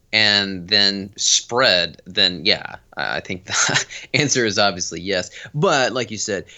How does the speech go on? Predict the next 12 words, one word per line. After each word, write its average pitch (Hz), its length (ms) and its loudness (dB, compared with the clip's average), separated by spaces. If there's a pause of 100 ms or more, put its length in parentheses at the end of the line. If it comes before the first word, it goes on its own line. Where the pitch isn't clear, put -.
(140)
having 120 380 -2
a 95 40 -6
building, 90 380 -8
having 110 380 -2
a 85 180 -2
defined 95 500 -6
location 92 520 -2
that 82 120 -6
people 82 360 -6 (500)
know 87 380 -4 (440)
is 143 480 6
a, 90 220 2